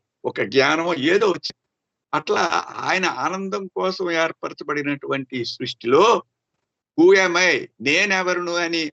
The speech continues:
ఒక, ఒక లహర్, ఒక, అది కలగడం మూలాన్ని ఈ యావత్ సృష్టి ఆయన సంతోషం కోసం ఆయనతో ఏర్పరచుకున్న బొమ్మలం మనం, ఆయన పోసిన ప్రాణం మంది. కాబట్టి ఆయనకి ఇంకోళ్ళు వచ్చి పరిచయం చేయడం ఏంటి? ఆ విధంగా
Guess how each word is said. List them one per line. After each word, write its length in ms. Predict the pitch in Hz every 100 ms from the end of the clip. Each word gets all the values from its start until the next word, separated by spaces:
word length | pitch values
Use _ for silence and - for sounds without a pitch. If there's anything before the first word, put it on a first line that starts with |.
| -
ఒక, 260 | 131 - - _ _ _ -
ఒక 160 | -
లహర్, 600 | - - 113 139 139 131 - _ _ _ _ _ _ 131
ఒక, 340 | - - 120 - 120
అది 180 | 135
కలగడం 520 | 139 135 147 214 240 214
మూలాన్ని 520 | 185 175 185 262 254 -
ఈ 140 | 240 247
యావత్ 260 | 202 208
సృష్టి 360 | 190 180 175 220
ఆయన 280 | 160 156 196
సంతోషం 560 | 190 180 - 180 - -
కోసం 240 | 160 165 208 -
ఆయనతో 420 | 147 202 214 214
ఏర్పరచుకున్న 640 | 190 185 - 175 _ 175
బొమ్మలం 540 | 143 117 135 175 190 139
మనం, 160 | 113 - _ _ _ _ 120
ఆయన 260 | 131 185
పోసిన 440 | 185 185 202 202 175
ప్రాణం 560 | - 147 175 208 180
మంది. 300 | 127 98 - _ _ -
కాబట్టి 280 | 135 175 160
ఆయనకి 480 | 131 151 196 165 135
ఇంకోళ్ళు 380 | 151 180 165
వచ్చి 180 | 156 -
పరిచయం 420 | - 123 151 175 170
చేయడం 260 | 170 160 156
ఏంటి? 320 | 147 156 147 _ _ _ _ -
ఆ 120 | 135
విధంగా 460 | 139 135 160 180